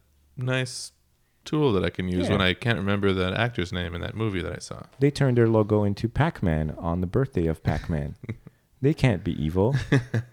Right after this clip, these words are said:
Speaker 3: don't
Speaker 1: And I'm
Speaker 3: know
Speaker 1: not
Speaker 3: that
Speaker 1: saying that
Speaker 3: I
Speaker 1: they are evil. I'm just saying, like, people are just kind of,
Speaker 2: Well,
Speaker 1: they've
Speaker 2: they're
Speaker 1: given,
Speaker 2: evil.
Speaker 1: they've given up.
Speaker 2: They're
Speaker 1: Yeah.
Speaker 2: fucking evil, but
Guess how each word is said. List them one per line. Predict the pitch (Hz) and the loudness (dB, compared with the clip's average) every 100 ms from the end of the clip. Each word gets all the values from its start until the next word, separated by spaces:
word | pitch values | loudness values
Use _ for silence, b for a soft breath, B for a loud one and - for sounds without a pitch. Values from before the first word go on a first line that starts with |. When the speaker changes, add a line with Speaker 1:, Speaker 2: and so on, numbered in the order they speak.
| - - - - B B | -8 -6 -14 -14 B B
Speaker 3:
don't | 101 | 2
Speaker 1:
And | 147 | 6
I'm | 165 | 6
Speaker 3:
know | 180 | 6
Speaker 1:
not | |
Speaker 3:
that | 190 | 6
Speaker 1:
saying | 160 | 4
that | 131 | 2
Speaker 3:
I | 110 | 6
Speaker 1:
they | 95 | 6
are | 127 131 | 8 4
evil. | 92 85 82 82 | 2 -2 -4 -4
I'm | 87 | -6
just | 87 | -8
saying, | - 90 87 | -6 -6 -6
like, | 92 82 - | -6 -8 -6
people | 104 90 | -6 -2
are | 85 | -4
just | - - | -4 -10
kind | - - | -4 2
of, | |
Speaker 2:
Well, | 143 - | 2 2
Speaker 1:
they've | - 95 | 0 6
Speaker 2:
they're | 165 | 8
Speaker 1:
given, | 139 143 | 6 4
Speaker 2:
evil. | 185 110 95 | 4 4 4
Speaker 1:
they've | |
given | 113 101 92 | 2 2 0
up. | 139 - 131 | -2 -4 0
Speaker 2:
They're | 151 | 0
Speaker 1:
Yeah. | 123 | 2
Speaker 2:
fucking | 180 - 113 | -2 0 2
evil, | 110 120 80 92 | 2 2 0 -2
but | 101 110 104 | 0 2 2